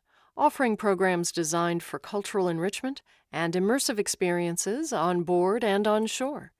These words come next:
Viking dot com. And from Workday, committed to helping organizations adapt to change, using real-time data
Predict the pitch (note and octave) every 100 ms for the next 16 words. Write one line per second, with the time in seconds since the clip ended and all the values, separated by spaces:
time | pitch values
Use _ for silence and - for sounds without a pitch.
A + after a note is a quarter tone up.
0 | _ _ _ _ D#3+ D#3+ G#3 B3 G3+ F#3+
1 | F#3+ F3+ - F3+ D3 C3 - _ _ _
2 | _ _ _ _ _ - G#3+ A3 A3 F#3
3 | F3+ A3 - E3 C#3+ E3+ A3 - G#3 F#3
4 | G3+ A#3+ A#3 F#3 G3 F#3+ F#3 F#3 F3+ F3
5 | F#3+ G3 A3 G#3 G3 F3 D#3 - F3+ -
6 | G#3 E3+ C3+ A#2 - _ _ _ F3+ G3+
7 | G3+ G3+ F#3 A3+ B3 A#3 A3+ G#3+ G3+ F#3+
8 | F#3 C#3